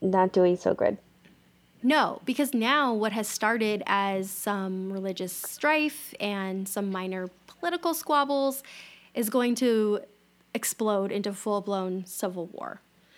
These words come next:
Speaker 2: So, like I said, Parliament is bitterly divided. They've got these factions of Puritans, Episcopalians,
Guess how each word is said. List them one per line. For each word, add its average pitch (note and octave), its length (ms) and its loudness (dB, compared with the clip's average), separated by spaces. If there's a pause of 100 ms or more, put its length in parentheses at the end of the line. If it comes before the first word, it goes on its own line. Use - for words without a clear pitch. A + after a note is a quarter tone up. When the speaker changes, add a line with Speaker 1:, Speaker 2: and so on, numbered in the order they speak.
(240)
Speaker 2:
So, A3+ 540 2 (300)
like D4+ 140 2
I D#4+ 80 4
said, C4 240 0
Parliament D#4 480 2
is G#3 140 0
bitterly G3+ 560 -2
divided. F3+ 680 -4
They've G3 160 -2
got G#3 260 2
these G3+ 200 -4
factions F#3+ 640 0
of - 160 -10
Puritans, C4+ 800 0
Episcopalians, B3 1120 -2